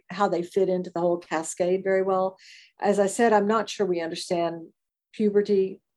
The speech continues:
uh, except that we know some of the things that trigger it, but I don't think we really understand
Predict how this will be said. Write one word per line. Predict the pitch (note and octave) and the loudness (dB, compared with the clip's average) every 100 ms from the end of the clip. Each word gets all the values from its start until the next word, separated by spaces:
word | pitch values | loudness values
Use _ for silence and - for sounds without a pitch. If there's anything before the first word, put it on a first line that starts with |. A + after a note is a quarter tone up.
| _ _ _ _ - | _ _ _ _ -14
uh, | - | -10
except | F#3 - - - | -10 -2 -2 -2
that | - _ _ _ - | -16 _ _ _ -4
we | G3 | 0
know | F#3 G3 | 2 2
some | F#3+ E3+ | 2 0
of | |
the | F3+ | 0
things | G3+ F3+ | -2 -4
that | - | -6
trigger | - A#3+ G#3+ D#3+ | 0 2 2 0
it, | D#3+ | 0
but | F#3+ | -2
I | F3 | 0
don't | F3+ E3+ | -2 -6
think | D#3 | -8
we | F3 | -6
really | F3+ E3+ | -4 -4
understand | D#3 E3 - E3+ D#3+ D#3+ | -8 -10 -10 -8 -6 -8